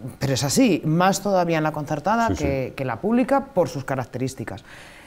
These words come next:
Speaker 1: Eh, la, la educación, hay niños que están en ordinaria, hay niños que están en educación mixta,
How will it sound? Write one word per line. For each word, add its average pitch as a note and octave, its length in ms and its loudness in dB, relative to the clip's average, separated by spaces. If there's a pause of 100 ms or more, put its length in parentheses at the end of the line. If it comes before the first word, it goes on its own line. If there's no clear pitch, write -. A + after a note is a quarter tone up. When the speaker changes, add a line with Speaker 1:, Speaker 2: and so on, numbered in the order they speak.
(300)
Speaker 1:
Eh, - 280 -2
la, C#3 260 2
la C#3+ 160 2
educación, D3 680 2
hay A2 220 -4
niños C#3 400 0
que D3 60 -6
están D3 260 0
en C#3+ 100 0
ordinaria, A#3 640 2
hay E3+ 100 -2
niños D#3+ 240 -2
que - 60 -16
están D3+ 180 -6
en C#3+ 60 -2
educación C#3 380 -2
mixta, B3 400 -2